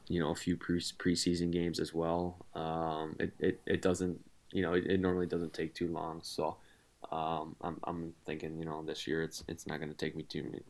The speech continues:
too much longer, maybe, you know, an extra week or so. But, um, I think once you're, once you're to the rink every day playing and practicing hard, it, uh,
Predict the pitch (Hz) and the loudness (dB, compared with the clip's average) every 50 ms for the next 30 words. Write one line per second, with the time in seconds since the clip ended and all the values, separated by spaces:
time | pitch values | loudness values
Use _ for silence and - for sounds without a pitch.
0 | - - - 123 117 90 85 - - 85 76 73 78 82 82 85 82 80 82 80 | -2 4 6 6 6 6 4 0 -2 -2 -2 -2 0 0 0 0 0 0 0 -2
1 | 80 78 78 80 78 76 78 78 80 78 - - - - 76 76 - - - - | -2 -4 -6 -6 -6 -8 -10 -12 -14 -14 -12 -10 -8 -8 -8 -8 -10 -18 -20 -20
2 | - - - - 80 87 82 78 - 78 78 - - - 73 76 80 80 80 - | -20 -16 -8 -2 0 0 0 0 -2 -4 -6 -4 -4 -6 -4 -2 -2 -4 -2 -4
3 | 73 - - - 67 73 73 73 73 - - - - - 76 73 - - - - | -6 -6 -4 -6 -4 -4 -4 -6 -6 -6 -8 -6 -4 -4 -6 -6 -6 -10 -20 -20
4 | - - - - - - - 95 92 - - 87 87 82 80 87 92 107 113 110 | -20 -20 -20 -20 -4 4 6 6 6 8 6 6 6 6 4 4 6 6 8 8
5 | - 101 92 - - 92 90 87 92 87 87 - 90 90 87 85 78 87 87 87 | 8 6 6 6 6 6 6 6 4 4 4 4 4 4 4 4 4 4 4 4
6 | 87 - - 90 87 87 87 87 85 82 - - 87 85 82 - - - - 82 | 2 2 0 0 0 2 2 0 0 -2 -2 -2 -2 -2 -2 -4 -6 -6 -6 -6
7 | 82 - 80 80 82 82 82 78 78 - - - - 76 76 73 73 | -4 -2 -2 0 0 0 -2 -2 -6 -8 -10 -6 -4 -2 -2 -2 -4